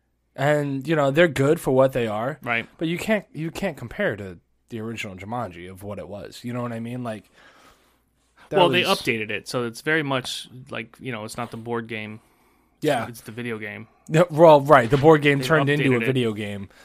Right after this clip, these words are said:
Speaker 1: You know, it's like in Jurassic Park. Life finds a way. Well, apparently so does this fucking board game. But no, yeah, speaking of reboots, man, did you hear about the, the petition on change dot org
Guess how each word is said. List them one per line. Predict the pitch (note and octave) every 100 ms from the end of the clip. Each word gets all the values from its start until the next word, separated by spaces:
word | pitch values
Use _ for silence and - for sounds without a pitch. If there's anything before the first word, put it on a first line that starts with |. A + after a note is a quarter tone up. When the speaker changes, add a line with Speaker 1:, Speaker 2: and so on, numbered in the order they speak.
| _ _
Speaker 1:
You | D3
know, | C#3 B2
it's | A#2+
like | C#3+ C3+
in |
Jurassic | B2+ C3 B2+ C3+
Park. | - B2+ -
Life | C3+ D3 D3 - -
finds | - - C#3 C#3 C3+ C3
a | B2+
way. | D#3+ B2 -
Well, | -
apparently | A#2+ D3+ E3 D#3+
so | -
does | D#3 D3+
this | D3
fucking | - D#3+ - C3+
board | C3 E3+
game. | F#2+ E2+ - _ _ _ _ _ _ _ _ _ _ _ _
But | -
no, | F#3+ E3+
yeah, | F3+ C#3+
speaking | - C4 B3
of | C3+
reboots, | C3+ E3+ C3 A#2 C3
man, | A#2+
did | A2 A#2+
you | F#3
hear | F#3 G3+
about | F#3+ F#3
the, | D#3+ C#3 A#2 A2+
the | C3
petition | A2+ A#2+ C#3 C#3+ F3+
on | D3+
change | A#2 C3+ C3+ -
dot | C3 B2
org | A2+ D3+